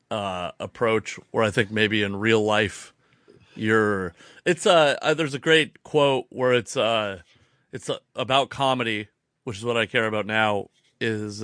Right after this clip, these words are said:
a lot more than journalism, but it's, uh, it's way funnier to say, "Fuck vanilla," than it is to say, "Hey, you know, I kinda prefer vanilla to chocolate," or, "I, I prefer chocolate to vanilla," right? Like, it's way more compelling to say,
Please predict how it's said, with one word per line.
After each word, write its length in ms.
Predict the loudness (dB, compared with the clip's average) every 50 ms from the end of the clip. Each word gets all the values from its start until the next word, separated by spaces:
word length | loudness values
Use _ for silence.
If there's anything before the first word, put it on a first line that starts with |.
| -10 -6
a 100 | -2 0
lot 160 | 0 0 0
more 140 | 0 -4 -4
than 140 | -4 -6 -4
journalism, 560 | -2 -2 0 0 -2 -4 -4 -6 -6 -6 -4
but 100 | -4 -4
it's, 200 | -4 -2 -2 0
uh, 240 | 2 2 2 0 -2 -6 -14 -20 -20 -12 -4
it's 180 | -2 -2 -2 -2
way 280 | 2 4 6 6 6 4
funnier 580 | 2 -2 -4 -2 -2 0 0 -2 -2 -2 -2
to 160 | -4 -6 -12
say, 520 | -14 -8 -4 -2 -2 -2 -2 -4 -6 -10 -14 _ _ _ _ _ _ _
"Fuck 400 | -20 -14 0 2 2 2 2 0
vanilla," 640 | -6 -6 -4 -2 0 0 2 2 2 0 0 -2 -4
than 140 | -4 -6 -6
it 100 | -4 -4
is 180 | -4 -4 -6
to 100 | -10 -14 -8
say, 200 | -4 -2 -2 -2
"Hey, 120 | -2 -4
you 80 | -2 -2
know, 60 | -2
I 60 | -2
kinda 220 | 0 0 0 0
prefer 240 | -2 -2 -2 -2 -4
vanilla 300 | -2 -4 -6 -4 -6 -6
to 80 | -6 -8
chocolate," 440 | -8 -10 -10 -10 -12 -16 -20 -20 -20 _ _ _ _ _ _ -18 -4 0
or, 100 | 2 2
"I, 40 | 4
I 240 | 2 2 2 0
prefer 180 | -2 -4 -10 -14
chocolate 360 | -6 -4 -4 -4 -4 -8 -14
to 60 | -14
vanilla," 300 | -14 -12 -12 -12 -12 -10
right? 220 | -4 -2 -2 -2 -2 _ _ _ -20 -20 _ _ _ _
Like, 260 | -2 -2 -2 -2 -6 _ _ _ _ _ _ _
it's 220 | -8 -8 -8 -6 -6
way 200 | 0 2 2 2
more 200 | 4 4 2 2
compelling 840 | 0 -2 -8 -10 -10 -10 -12 -4 0 0 2 2 2 0 -2 -2 -6
to 160 | -10 -12 -10 -10
say, 560 | -8 -4 0 0 2 2 0 0 -2 -4